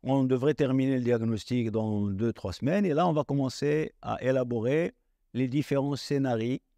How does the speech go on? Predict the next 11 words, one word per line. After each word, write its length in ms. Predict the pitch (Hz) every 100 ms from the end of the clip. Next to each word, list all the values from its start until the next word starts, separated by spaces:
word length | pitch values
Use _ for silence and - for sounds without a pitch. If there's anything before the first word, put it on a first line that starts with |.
| _
de 80 | 123
développement 560 | 113 107 107 90 104
potentiel 720 | 95 92 90 80 90 107 170 170
pour 140 | 107
pouvoir 320 | - 107 143
les 200 | 127 104
évaluer. 540 | 101 90 85 80 104 - _ _ _ _ _ _
Et 100 | -
ensuite, 480 | 143 107 120 160 - - _ - 107
faire 260 | - 180
ressortir 680 | 147 135 117 - 110 135 180